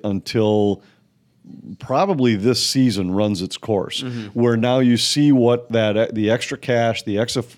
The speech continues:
Speaker 1: extra flexibility that that trade and the Kulikov trade
Speaker 2: Mm-hmm.
Speaker 1: have created. Now let's see what happens. What do you make of that? If it means a, a trade deadline move, if it means another move before the season starts, if it,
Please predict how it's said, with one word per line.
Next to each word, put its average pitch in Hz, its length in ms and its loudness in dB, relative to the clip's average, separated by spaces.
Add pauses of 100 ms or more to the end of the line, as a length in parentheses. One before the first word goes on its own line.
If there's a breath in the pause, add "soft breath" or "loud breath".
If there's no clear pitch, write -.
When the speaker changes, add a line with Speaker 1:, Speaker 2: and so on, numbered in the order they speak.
(160)
Speaker 1:
extra 117 320 -6
flexibility 113 920 0 (320 loud breath)
that 104 200 -4
that 120 200 0
trade 127 320 0
and 117 80 0
the 104 60 -2
Kulikov 113 480 -2
trade 104 320 0
Speaker 2:
Mm-hmm. 98 100 -2
Speaker 1:
have 98 140 -2
created. 110 640 0 (480 loud breath)
Now 123 240 2
let's 143 240 0
see 147 160 2
what 127 240 4
happens. 110 440 -2
What 120 280 -2
do 127 80 0
you 120 80 2
make 113 320 0
of 92 100 -6
that? 87 260 -6
If 104 140 -8
it 113 100 -2
means 123 460 2
a, 110 260 4 (760 loud breath)
a 95 260 -4
trade 127 380 -2
deadline 143 480 2
move, 156 400 4
if 120 180 0
it 101 160 -4
means 117 380 2
another 120 280 2
move 120 320 2
before 123 320 0
the 113 80 0
season 113 400 0
starts, 143 560 -2
if 117 220 -4
it, 101 220 -2